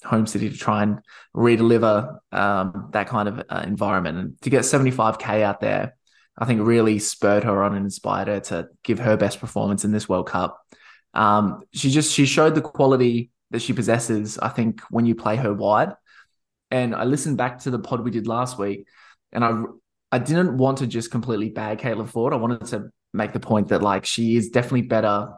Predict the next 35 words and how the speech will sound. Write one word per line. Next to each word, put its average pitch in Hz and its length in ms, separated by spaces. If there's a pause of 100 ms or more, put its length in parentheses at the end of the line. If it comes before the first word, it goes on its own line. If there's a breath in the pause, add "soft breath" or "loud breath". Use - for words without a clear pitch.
for 113 140
Australia, 110 400
I 107 80
think, 117 180
in 123 60
a 104 60
wide 107 300
position 110 340
when 98 120
you've 104 120
actually 101 240
got 95 260 (240)
a, 101 280
a 113 80
striker 107 380
and 104 60
a 98 60
number 104 180
ten 104 240
in 113 80
there. 110 300 (480 soft breath)
And 120 100
we 120 100
kind 127 240
of 135 60
deployed 110 460
that 107 400 (200)
against, - 640
um, 98 400 (320)
against 104 280
Denmark. 110 360
And 113 140
yeah, 104 240
she - 180
really 104 480